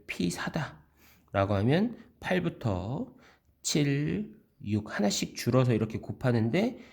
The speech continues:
요 녀석이 이제 네 개 차례로 줄여서 곱한다고 생각해 주면 돼요. 그 다음에 이제 요렇게 나타낸 녀석에 대해서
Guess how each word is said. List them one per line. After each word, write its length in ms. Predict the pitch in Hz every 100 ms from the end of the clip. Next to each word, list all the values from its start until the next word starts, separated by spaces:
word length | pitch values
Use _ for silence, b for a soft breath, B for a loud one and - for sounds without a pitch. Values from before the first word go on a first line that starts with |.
| B B -
요 300 | 104 127 143
녀석이 440 | 117 104 117 107 117
이제 240 | 95 92
네 240 | 92 92 90
개 240 | 85 82 - _ _ _ _ b b b b -
차례로 340 | 151 151 139
줄여서 320 | - 107 104
곱한다고 500 | - - 107 95 92
생각해 300 | 95 104 -
주면 220 | 98 107
돼요. 180 | 101 98 - _ _ _ _ B B B B B
그 80 | -
다음에 260 | 180 170 160
이제 340 | 143 131 - -
요렇게 360 | 143 180 180
나타낸 420 | 151 120 156 143 143
녀석에 320 | 110 120 120
대해서 580 | 90 90 110 135 92